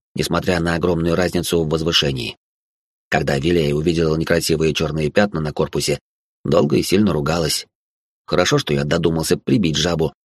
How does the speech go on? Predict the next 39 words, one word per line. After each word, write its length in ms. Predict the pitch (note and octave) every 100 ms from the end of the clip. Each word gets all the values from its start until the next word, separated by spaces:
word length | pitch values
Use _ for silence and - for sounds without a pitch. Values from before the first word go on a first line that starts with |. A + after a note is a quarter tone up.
| _ -
навредившую 580 | E2+ F2 F2+ - F2
нашей 260 | E2+ E2 E2+
самоходной 480 | D#2+ E2 F2 D#2+ D2+
повозке. 480 | E2+ D2+ - B1 - _ _ _ _ _
Ибо 200 | - -
моя 220 | C3+ B2 A2
жена 320 | G#2 A#2+ A2
запросто 400 | G#2 G2+ F#2+ F#2
ринулась 340 | G2 G2 F#2+
бы 140 | F2+ F2
в 160 | E2
битву 320 | G#2+ G#2+ F#2+
голыми 320 | F2+ F2 F2 E2+
руками. 460 | E2+ - C2 - _ _ _ _ _ _
Хватать 420 | - F#2+ - - -
же 100 | F2
аримальных 480 | E2+ F2+ F2 E2
жаб 180 | D#2+ F#2
без 200 | D#2+ E2
специальной 440 | - D#2 F2 E2 D#2+
одежды 380 | E2 G#2+ F2+ E2
чревато 400 | - E2 D2 E2
смертью. 460 | F2+ D2 - D2+ - _ _ _ _ -
Вот 260 | E2+ D3
и 20 |
выходило, 600 | F3 E3 C3+ F#2 G#2 G#2
что 220 | G2 - F#2+
мы 120 | G#2
двигались 400 | G#2+ A2+ G#2+ G2+
на 80 | G2
такой 240 | G2+ G#2
высоте, 400 | G2 G#2 G2+ B2+
чтобы 260 | - E2+ F2
плевки 360 | F2 F2 F2+
твари 300 | - G#2+ G2
до 120 | F2
нас 180 | F2+ F2
не 100 | E2+
доставали. 600 | E2+ D#2+ F2+ D#2+ - -